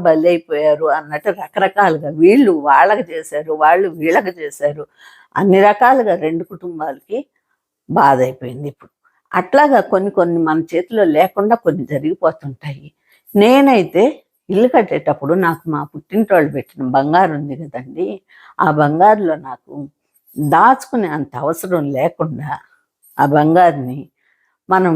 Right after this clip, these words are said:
బీరువాలో పెట్టుకొని, అంటే ఇచ్చిన బంగారం అంతా ఒంటి మీద వేసుకోం కదండి, ఏదైనా కూడాను అవసరమైన మేరకే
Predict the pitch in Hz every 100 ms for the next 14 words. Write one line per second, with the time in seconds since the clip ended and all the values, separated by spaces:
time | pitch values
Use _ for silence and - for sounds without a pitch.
0 | 156 185 220 202 190 170 - - 143 143
1 | 143 139 185 190 208 - - 180 190 247
2 | 247 214 196 190 190 190 208 180 165 190
3 | 196 160 170 - 196 185 170 160 156 147
4 | 147 165 170 156 147 139 143 143 _ _
5 | 147 175 202 214 180 165 156 175 202 -